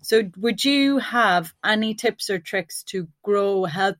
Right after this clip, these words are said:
grow your social media platform? Because, you know, it might not be huge, but it's very engaged. It's your definite followers that are following you that are very engaged with it.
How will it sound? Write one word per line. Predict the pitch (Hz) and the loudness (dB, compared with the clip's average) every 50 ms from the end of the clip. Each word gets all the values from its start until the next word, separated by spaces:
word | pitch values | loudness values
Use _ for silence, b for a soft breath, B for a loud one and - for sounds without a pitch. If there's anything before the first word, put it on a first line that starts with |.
| _ | _
grow | - 202 196 185 185 | -4 -2 -2 0 0
your | 180 170 180 170 | -2 -2 -4 -4
social | 165 - 190 180 175 - - 180 | -6 -6 -8 -8 -6 -6 -6 -4
media | 175 190 190 190 170 180 170 | -4 -4 -4 -4 -4 -6 -6
platform? | 165 - 175 170 165 160 - - 170 165 165 | -6 -4 -6 -6 -6 -6 -8 -8 -6 -6 -6
Because, | 165 170 165 - 190 175 - B B B B B B _ | -6 -6 -4 -4 -4 -4 -6 B B B B B B _
you | - 214 226 220 | -4 0 2 2
know, | 214 - | 2 2
it | - 208 202 | 0 0 0
might | 214 226 247 - | 2 2 2 2
not | 226 226 220 - | 2 0 0 0
be | 240 214 185 | -4 -6 0
huge, | 185 254 247 208 185 - - - | 2 2 2 2 0 -4 -6 -4
but | 190 180 | -4 -4
it's | 170 - | -4 0
very | - 208 208 196 196 | 2 2 2 2 0
engaged. | 190 185 170 190 190 180 175 147 - - | -2 -2 -2 0 0 0 0 -2 -4 -6
It's | 185 165 160 - - | -6 -6 -6 -6 -4
your | 185 180 | -4 -2
definite | 165 196 196 185 - - 196 185 180 175 | 2 2 2 2 0 -4 -8 -6 -8 -8
followers | - - 196 180 180 180 165 170 170 165 160 - | -2 0 0 2 2 0 0 -2 -2 -2 -4 -2
that | 190 175 170 165 | -2 -2 0 -2
are | 165 165 | -4 -6
following | - - 190 180 180 175 170 170 170 165 | -4 -2 -2 0 0 -2 -4 -4 -4 -6
you | 165 165 | -6 -6
that | 165 160 156 - | -6 -6 -8 -8
are | 170 165 | -8 -6
very | - 180 175 170 175 | -4 -4 -4 -4 -4
engaged | 170 175 170 180 180 185 170 - - | -6 -4 -4 -4 -4 -4 -6 -8 -10
with | - 160 160 | -10 -10 -10
it. | - - | -10 -12